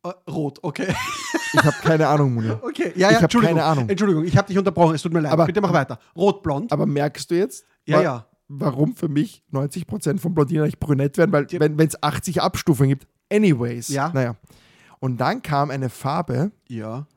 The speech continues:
Speaker 2: <clears throat> die ist auf Englisch. Ich muss nur noch mal kurz
Speaker 1: Aber ich muss sagen, ich muss sagen, ich bin direkt enttäuscht von dieser Liste.
Speaker 2: Ja.
Speaker 1: Weil wenn's Weizenblond <clears throat> gibt und Strohblond, dann bin ich enttäuscht, dass es kein Sandblond gibt.
Speaker 2: Ja, beispielsweise, ne?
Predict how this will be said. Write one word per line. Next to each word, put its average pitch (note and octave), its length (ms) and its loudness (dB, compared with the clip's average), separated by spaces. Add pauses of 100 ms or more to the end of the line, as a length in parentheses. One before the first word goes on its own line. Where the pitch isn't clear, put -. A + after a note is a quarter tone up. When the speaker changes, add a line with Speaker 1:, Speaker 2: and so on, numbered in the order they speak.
(140)
Speaker 2:
<clears throat> F3 420 2
die B2+ 160 -6
ist C#3 140 -4
auf C#3 240 0
Englisch. C3 420 -2
Ich G#2+ 160 -6
muss C3 160 -4
nur C#3+ 260 -2
noch C3 80 -4
mal B2+ 140 -2
kurz D3 140 2
Speaker 1:
Aber C#3+ 80 4
ich C3 120 -2
muss D3 240 -2
sagen, E3 440 -2
ich B2+ 120 -6
muss D#3 180 -4
sagen, E3+ 120 0
ich E3 140 -6
bin D3 140 -2
direkt D#3 360 -4
enttäuscht C#3 400 -4
von C#3+ 140 -6
dieser B2+ 180 -4
Liste. D3 420 -6 (220)
Speaker 2:
Ja. C3 260 4 (100)
Speaker 1:
Weil D3 180 0
wenn's D3 320 -4
Weizenblond D#3+ 960 2
<clears throat> - 0 -
gibt - 360 -6
und D3 160 -4
Strohblond, D3 840 -2
dann C#3+ 100 -6
bin D3+ 140 -2
ich - 60 0
enttäuscht, C#3 360 -4
dass D3+ 100 -6
es D3 120 -8
kein D3 160 -6
Sandblond C3+ 720 -8
gibt. - 300 -16
Speaker 2:
Ja, C3+ 240 4
beispielsweise, B2 760 0
ne? A#2+ 240 -2